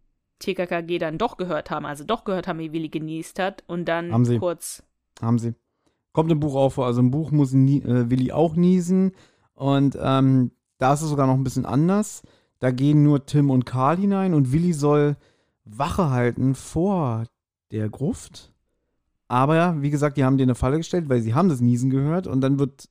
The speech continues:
Speaker 2: äh, auch Willi so in die Gruft hineingestoßen und dann verriegeln sie die Tür. Ist hier ein bisschen anders. Hier, äh, haben sie eine Taschenlampe irgendwo hingelegt, was das Licht quasi soll dann T K K anlocken und dann werden sie eingesperrt.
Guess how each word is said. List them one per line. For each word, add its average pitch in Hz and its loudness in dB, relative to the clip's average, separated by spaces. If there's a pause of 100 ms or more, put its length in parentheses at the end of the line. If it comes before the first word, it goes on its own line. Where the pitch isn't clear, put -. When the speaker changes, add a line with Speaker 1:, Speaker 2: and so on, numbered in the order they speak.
(140)
Speaker 2:
äh, 131 -2
auch 127 -2
Willi 160 0
so 131 -2
in 131 2
die 127 2
Gruft - -10
hineingestoßen 147 0 (440)
und 127 0
dann 135 4
verriegeln 143 4
sie 127 -2
die 120 -2
Tür. 190 0 (300)
Ist 160 -2
hier 180 2
ein 165 2
bisschen 143 -2
anders. 196 0
Hier, 135 0
äh, - -6
haben 139 0
sie 131 -2
eine 127 2
Taschenlampe 180 -2
irgendwo 170 0
hingelegt, 180 0
was 135 -4 (380)
das 131 -2
Licht 175 2
quasi 151 0
soll 139 2
dann 127 2
T 131 -2
K 113 -2
K 113 -2
anlocken 175 0
und 139 2
dann 127 4
werden 110 2
sie 101 -2
eingesperrt. 87 -8